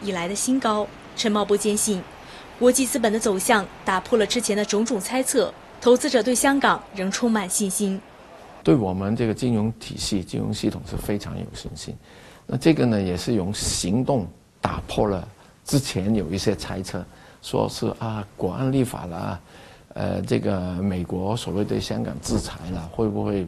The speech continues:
Speaker 2: 把我们金融中心这个，呃，这个地位做成影响？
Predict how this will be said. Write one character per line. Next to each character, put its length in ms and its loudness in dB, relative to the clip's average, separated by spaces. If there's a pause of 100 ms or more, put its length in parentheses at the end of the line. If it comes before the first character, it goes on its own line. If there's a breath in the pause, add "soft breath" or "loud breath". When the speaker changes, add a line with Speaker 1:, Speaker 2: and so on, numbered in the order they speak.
Speaker 2:
把 160 -4
我 100 0
们 160 -4
金 180 0
融 200 2
中 200 0
心 300 2
这 140 -2
个， 240 -6 (540 loud breath)
呃， 340 -6
这 100 0
个 240 -4 (100)
地 140 8
位 320 10
做 220 -2
成 200 -2
影 200 2
响？ 200 -4